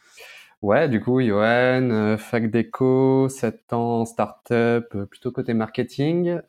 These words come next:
et, euh, passionné de finances perso, un peu en tâche de fond, euh, depuis, euh, depuis la fac. Et finalement, j'ai lancé Snowball un peu en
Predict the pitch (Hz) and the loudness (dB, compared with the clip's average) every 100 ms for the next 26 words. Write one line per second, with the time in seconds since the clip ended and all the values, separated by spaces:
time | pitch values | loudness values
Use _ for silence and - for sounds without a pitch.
0 | _ 107 110 107 98 95 92 101 107 - | _ -4 -2 -2 -2 -2 -4 -4 -6 -4
1 | 104 101 113 107 92 104 101 - 98 - | -2 0 0 0 -4 -6 -6 -6 -8 -6
2 | 117 117 104 90 117 104 110 104 107 101 | -2 0 0 0 -2 0 0 0 -2 -2
3 | 120 113 113 113 104 95 98 98 - 113 | -2 0 2 2 0 -2 -4 -6 -6 -6
4 | 98 - _ - - - - - _ - | -6 -8 _ -20 -20 -20 -20 -20 _ -10
5 | 107 - 123 107 - 120 151 - - - | -6 0 0 0 0 0 0 -6 -16 -16
6 | - _ 117 117 123 110 101 98 110 123 | -18 _ -2 -2 0 -2 -2 0 0 0
7 | 123 110 98 95 107 104 107 101 104 117 | 0 -2 -4 -4 -8 -6 -4 0 2 2
8 | 98 90 117 110 98 95 95 | 0 0 0 0 -2 -4 -10